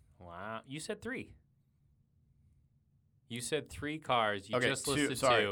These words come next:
Speaker 2: Okay, two E-Types.
Speaker 1: You think there's, like, fifteen Beetles
Speaker 2: Two
Speaker 1: and
Speaker 2: E-Types
Speaker 1: <laughs> two does not equal
Speaker 2: and,
Speaker 1: three.
Speaker 2: and the Aston. Are the
Speaker 1: Ah,
Speaker 2: only, yeah,
Speaker 1: I
Speaker 2: yeah.
Speaker 1: got
Speaker 2: So
Speaker 1: you.
Speaker 2: there was two E-Types that were shown.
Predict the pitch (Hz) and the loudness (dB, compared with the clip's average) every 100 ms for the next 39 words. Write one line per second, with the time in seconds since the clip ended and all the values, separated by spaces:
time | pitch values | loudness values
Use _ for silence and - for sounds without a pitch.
0 | 98 123 117 98 - 143 127 104 98 85 | 2 2 2 0 0 0 2 -2 -4 -6
1 | - 143 151 190 160 127 120 - - 165 | -6 -6 -4 0 0 2 0 -2 -2 -2
2 | 165 165 156 139 131 120 110 107 - - | -2 -4 -2 0 2 4 2 0 -4 -2
3 | 143 147 143 135 127 117 113 - - 175 | 0 4 4 6 6 6 6 2 2 0
4 | - 147 117 120 117 117 117 113 110 127 | 0 0 4 6 6 6 6 4 -2 -4
5 | 123 117 107 107 104 90 - - - - | 0 2 2 0 -2 -2 -6 -14 -18 -8
6 | 107 98 107 104 98 98 95 - - - | -2 2 4 4 2 -2 -4 -8 -14 -12
7 | 110 104 95 113 107 104 - 131 120 107 | -8 -8 -6 -4 -4 -4 -6 -4 -4 -4
8 | 92 87 - - - 78 | -6 -8 -12 -14 -14 -14